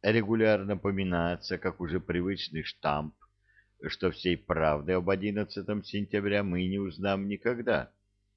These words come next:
так же, как об убийстве Кеннеди. И это все, что весьма странно. Это и есть та самая система запретов на обсуждение,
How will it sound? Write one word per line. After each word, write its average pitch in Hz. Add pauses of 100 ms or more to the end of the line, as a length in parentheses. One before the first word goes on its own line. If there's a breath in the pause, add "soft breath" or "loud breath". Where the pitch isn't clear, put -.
(140)
так 95
же, 95
как 78
об 78
убийстве 76
Кеннеди. 67 (600)
И 90
это 151
все, 78 (320)
что -
весьма 107
странно. 67 (520)
Это 85
и 90
есть 117
та 73
самая 80
система 73
запретов 87
на 90
обсуждение, 90